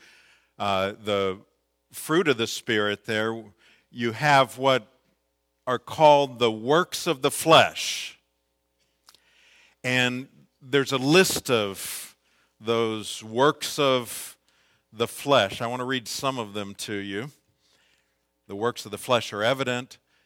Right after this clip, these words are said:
sexual immorality, impurity,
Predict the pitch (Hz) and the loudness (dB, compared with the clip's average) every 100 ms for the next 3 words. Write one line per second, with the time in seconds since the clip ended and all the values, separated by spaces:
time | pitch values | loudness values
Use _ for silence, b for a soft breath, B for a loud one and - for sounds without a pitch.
0 | _ - - 147 - - 131 120 117 117 | _ -10 -4 -4 -4 -6 -4 -4 -6 -6
1 | 113 113 110 117 117 135 139 _ _ _ | -6 -2 -2 -2 -2 -6 -10 _ _ _
2 | _ _ _ 104 - - 123 127 127 131 | _ _ _ -20 -14 -6 -4 -2 -2 -4
3 | 139 | -6